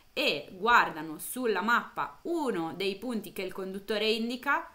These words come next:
cercando di memorizzarlo e poi raggiungerlo in modo corretto nel minor tempo possibile.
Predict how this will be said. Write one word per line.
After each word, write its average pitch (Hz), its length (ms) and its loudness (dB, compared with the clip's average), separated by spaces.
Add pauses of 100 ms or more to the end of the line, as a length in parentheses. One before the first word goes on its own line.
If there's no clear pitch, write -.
cercando 185 440 0
di 185 120 -6
memorizzarlo 226 920 0
e 320 120 2
poi 175 300 -2
raggiungerlo 247 1080 2
in 165 140 -8
modo 170 260 -6
corretto 220 680 0
nel 233 200 2
minor 196 320 -2
tempo 165 300 -8
possibile. 147 680 -10